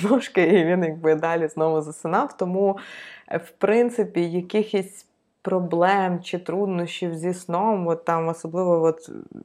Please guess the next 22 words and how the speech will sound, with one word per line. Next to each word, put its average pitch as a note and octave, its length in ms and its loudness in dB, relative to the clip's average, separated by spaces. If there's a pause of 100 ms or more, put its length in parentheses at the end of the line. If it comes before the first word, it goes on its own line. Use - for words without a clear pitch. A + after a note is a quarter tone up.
(180)
від E3+ 220 4
року E3+ 440 4
до D#3+ 140 0
півтора, F3 760 0
можна F#3+ 360 0
сказати, F#3+ 340 -2
що F3+ 160 -8
в F3+ 40 -6
нас F#3 240 -2
не G3 60 -2
було, A3+ 280 0
тому A3 300 0
що G#3 240 0 (500)
ми G3+ 140 4
були C4 220 4
постійно A#3+ 520 0
поряд, D#3+ 600 0
малюку F3 420 -2
не A3 100 0
потрібно G3 400 -4
було F3 220 -2
нас E3 360 -4